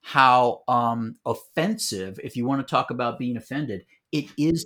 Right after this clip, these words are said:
to someone whose life has been turned upside down by a series of sentinel events. Um,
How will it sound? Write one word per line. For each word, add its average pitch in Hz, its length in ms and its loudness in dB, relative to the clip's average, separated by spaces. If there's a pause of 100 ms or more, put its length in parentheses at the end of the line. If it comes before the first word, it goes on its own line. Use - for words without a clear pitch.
to 117 100 -4
someone 107 460 -2
whose 101 400 -8
life 120 460 0
has 120 200 -4
been 98 260 -8
turned 98 540 -4 (180)
upside 135 840 0
down 98 560 0 (380)
by 123 180 8
a 117 140 2
series 143 560 2
of 143 100 0
sentinel 147 500 2
events. 143 580 0 (280)
Um, 110 280 4